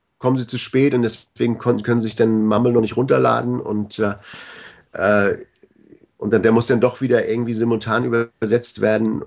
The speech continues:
und, äh, wir haben dann ganz viele Sachen schon ausprobiert, die auch nicht geklappt haben. Also das ist eigentlich unser System, das das läuft, wenn es läuft, läuft's am besten,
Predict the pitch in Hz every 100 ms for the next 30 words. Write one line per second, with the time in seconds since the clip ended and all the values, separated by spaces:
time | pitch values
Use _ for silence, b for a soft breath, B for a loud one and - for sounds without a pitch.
0 | - 104 107 104 - 107 104 104 117 113
1 | 107 110 110 123 117 117 110 107 120 -
2 | 110 107 107 101 120 131 - 117 - 110
3 | 107 110 117 B B B B B - 104
4 | 104 120 131 120 104 123 135 - 120 120
5 | 104 101 - 135 147 147 143 127 113 110
6 | - - - _ - 104 104 113 117 104
7 | 123 120 110 117 120 117 117 110 104 120
8 | 131 135 135